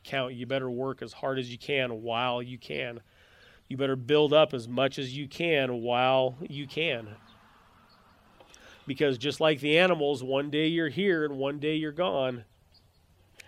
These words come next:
That's kind of all there is, and that's our lot in life. I just was really struck this week in, in, um,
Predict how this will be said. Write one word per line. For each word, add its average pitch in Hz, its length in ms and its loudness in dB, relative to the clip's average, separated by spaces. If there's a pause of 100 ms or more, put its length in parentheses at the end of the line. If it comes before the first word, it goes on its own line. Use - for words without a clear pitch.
(400)
That's - 200 -6
kind 156 220 2
of 147 80 0
all 143 200 6
there 160 160 2
is, 156 280 2
and 127 100 -6
that's 135 220 -2
our 135 120 2
lot 123 560 -2
in 127 200 -8
life. 123 520 -8 (1300)
I 143 60 0
just 175 120 -2
was 202 140 0
really 190 140 4
struck 165 420 2
this 131 180 -2
week 139 220 -4
in, 131 160 -4
in, 131 380 -8
um, 117 480 -6